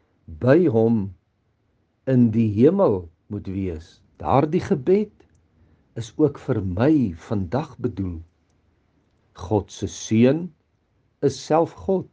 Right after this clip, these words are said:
Hy is die alwetende God. Hy ken die heerlikheid van die hemel volmaak. Aan die ander kant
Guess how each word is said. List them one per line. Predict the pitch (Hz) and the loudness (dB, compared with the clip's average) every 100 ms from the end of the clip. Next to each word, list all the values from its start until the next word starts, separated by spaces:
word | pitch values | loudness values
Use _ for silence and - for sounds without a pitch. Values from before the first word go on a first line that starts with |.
| _ _ _ _ _ _ _ _ - | _ _ _ _ _ _ _ _ 2
Hy | 127 139 | 4 4
is | 117 98 | 2 0
die | 131 | 2
alwetende | 131 110 98 139 220 - 110 95 | 4 2 0 0 0 -4 -4 -6
God. | - - 87 - _ _ _ _ _ _ _ - | -8 -12 -14 -16 _ _ _ _ _ _ _ 0
Hy | 127 | 2
ken | 127 165 175 147 | 4 2 2 2
die | 127 101 | 2 4
heerlikheid | 120 190 214 196 - 117 101 - | 6 6 2 -4 -2 -4 -4 -10
van | - 113 | -6 -4
die | 101 101 | -2 -2
hemel | 110 117 117 123 _ _ _ _ - | 0 0 0 -6 _ _ _ _ -2
volmaak. | - 147 131 104 90 80 - _ _ _ _ _ _ _ _ _ _ _ _ _ - - | 4 6 6 2 -2 -6 -16 _ _ _ _ _ _ _ _ _ _ _ _ _ -20 -10
Aan | 90 | -8
die | 87 | -4
ander | 104 117 120 | 2 4 4
kant | 120 135 185 190 - | 2 0 0 -2 -10